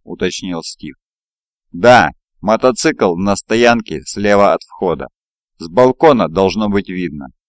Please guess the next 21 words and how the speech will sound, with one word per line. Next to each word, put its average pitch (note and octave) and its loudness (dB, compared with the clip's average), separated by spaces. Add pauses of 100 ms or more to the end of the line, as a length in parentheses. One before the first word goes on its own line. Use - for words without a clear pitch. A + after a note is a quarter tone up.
(360)
Сонг C3+ 0
вышел A2+ -2
на G#2 -2
балкон E2+ -2 (240)
и F#2+ -8
тотчас G#2+ -2
вернулся. F#2 -6 (560)
"Этот. G#2 2 (600)
Значит, C#3 0
увидим, C3 -2
когда G2 0
они G2+ 0
сменятся". E2+ -8 (840)
"Он B2 2
задержится", B2 2 (180)
возразил F2+ -2
Тео. D2+ -6 (500)
"Почему?" G#2+ -2 (440)
"Будет D3 2
ждать B2+ 2
второго, G#2+ 2